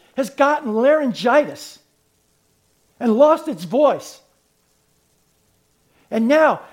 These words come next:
with those flames, you know those flames? <clears throat> When it talks about flames all through the Bible,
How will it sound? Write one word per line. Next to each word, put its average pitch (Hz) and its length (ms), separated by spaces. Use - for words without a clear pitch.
with 285 200
those 262 260
flames, 285 580
you 320 160
know 330 160
those 294 220
flames? 262 680
<clears throat> 220 60
When 240 140
it 226 120
talks 269 280
about 233 300
flames 240 280
all 277 300
through 285 320
the 254 100
Bible, 254 560